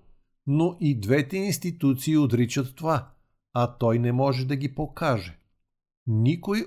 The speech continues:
от випускниците от това време не го помни, няма го на нито една снимка.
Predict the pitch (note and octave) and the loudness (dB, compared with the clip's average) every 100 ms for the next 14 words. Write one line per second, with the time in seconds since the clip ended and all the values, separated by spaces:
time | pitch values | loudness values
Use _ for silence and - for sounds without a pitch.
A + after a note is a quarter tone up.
0 | - E3 C3+ G#2+ D#3 - G3 - - D3 | -4 -2 -2 -2 -4 -4 -6 -6 -2 0
1 | C#3 C3+ A#2 A#2+ A2 G2+ - A#2 G2 A#2+ | 0 -2 -2 -2 -2 -2 2 2 2 0
2 | C3+ F3 D#3+ D#3 C3+ E3 E3 - F3 D3 | 0 0 -2 -2 -2 -2 -4 -2 0 0
3 | A#2 G#2 - - _ - C3 A#2 C3+ D3 | -2 -4 -10 -20 _ -2 2 2 4 2
4 | C3+ C#3+ C#3 B2+ B2+ C3 D#3 D#3 B2 A#2 | 2 2 4 4 4 2 0 0 0 0
5 | A2+ - D#3 F3 C3+ - | -2 -2 0 2 0 -4